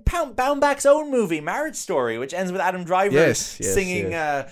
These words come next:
Speaker 1: Being Alive from
Speaker 2: He, he
Speaker 1: Company.
Speaker 2: learned. He learned from Green Book.
Speaker 1: It's brilliant, and it's
Speaker 2: Or
Speaker 1: brilliant.
Speaker 2: Greenberg,
Speaker 1: It's a
Speaker 2: not
Speaker 1: brilliant
Speaker 2: Green
Speaker 1: ending,
Speaker 2: Book.
Speaker 1: and you learn more about that character in those four minutes than you do the rest of the movie. It's
Speaker 2: Yeah.
Speaker 1: fantastic.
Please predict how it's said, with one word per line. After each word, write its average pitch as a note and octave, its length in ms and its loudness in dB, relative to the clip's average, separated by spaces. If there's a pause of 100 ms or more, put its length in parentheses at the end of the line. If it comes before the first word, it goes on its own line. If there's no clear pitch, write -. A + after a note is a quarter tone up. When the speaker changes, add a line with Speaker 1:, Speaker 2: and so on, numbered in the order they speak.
(140)
Speaker 1:
Being F#3 280 -6
Alive D#3 480 4
from D3+ 160 -10
Speaker 2:
He, D3+ 80 0
he D#3 60 4
Speaker 1:
Company. D3+ 220 4
Speaker 2:
learned. C#3+ 400 4
He C3 120 0
learned C3+ 260 4
from A#2 100 -8
Green G#2+ 200 -2
Book. F#3 100 -2
Speaker 1:
It's F#3 80 -6
brilliant, F3+ 400 -4
and D#3+ 100 -4
it's E3+ 120 0
Speaker 2:
Or A#2+ 80 -2
Speaker 1:
brilliant. - 260 0
Speaker 2:
Greenberg, G2+ 200 0
Speaker 1:
It's - 20 -4
a - 20 -2
Speaker 2:
not D3+ 100 0
Speaker 1:
brilliant F#3+ 160 0
Speaker 2:
Green - 100 0
Speaker 1:
ending, G2+ 240 -2
Speaker 2:
Book. G2 60 -12
Speaker 1:
and A2+ 80 -10
you B2 120 -8
learn C#3+ 200 -4
more D#3 160 -6
about D3+ 140 -6
that C#3+ 140 -10
character C#3 420 -8
in A2 60 -14
those A2+ 160 -12
four B2+ 200 -14
minutes B2 280 -12
than G#2 100 -16
you F#2+ 80 -14
do G2+ 100 -14
the F#2+ 80 -14
rest G2 220 -12
of A2+ 40 -20
the G#2 60 -16
movie. G#2+ 220 -14
It's - 160 -16
Speaker 2:
Yeah. F2 60 -6
Speaker 1:
fantastic. F2 500 -12